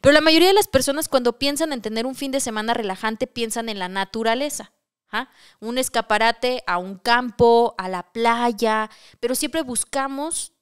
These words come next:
tener contacto con la naturaleza. No ruidos de carros, no ruidos de, de nada, eh, simplemente disfrutar de un fin de semana tranquilo, silencioso, en contacto con la naturaleza. Incluso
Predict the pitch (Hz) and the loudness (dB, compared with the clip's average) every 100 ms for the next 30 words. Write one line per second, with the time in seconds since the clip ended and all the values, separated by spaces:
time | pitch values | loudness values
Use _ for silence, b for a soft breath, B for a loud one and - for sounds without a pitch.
0 | _ - 226 226 226 220 247 233 214 - | _ -4 -4 -2 -4 -4 -6 -6 -10 -6
1 | 226 - 220 226 202 180 - 180 175 185 | -8 -6 -6 -6 -6 -8 -8 -8 -8 -8
2 | 180 - 185 208 233 240 254 226 214 185 | -10 -12 -10 -2 0 2 2 2 0 -4
3 | - 226 240 233 233 226 220 202 208 208 | -2 0 0 -2 -4 -6 -8 -4 -2 0
4 | 196 175 165 165 175 185 233 240 226 226 | 0 0 -4 -4 -4 -2 0 2 0 -4
5 | B B B B 180 175 240 220 233 220 | B B B B -10 -6 -6 -4 -4 -4
6 | 214 208 220 196 - 170 - 202 202 185 | -4 -4 -4 -4 -10 -8 -4 -2 -2 -8
7 | 175 180 185 180 233 226 226 226 277 294 | -10 -12 -14 -10 -8 -6 -6 -4 -4 -4
8 | 302 180 180 180 285 302 330 320 - 175 | -6 -8 -10 -8 -4 -2 -4 -6 -10 -8
9 | 175 180 254 285 320 311 - 180 202 208 | -6 -6 -4 -4 -6 -8 -8 -8 -8 -6
10 | 214 185 160 143 147 143 - - 190 - | -6 -6 -6 -8 -10 -10 -12 -16 -16 -14
11 | 214 202 277 330 | -12 -8 -2 0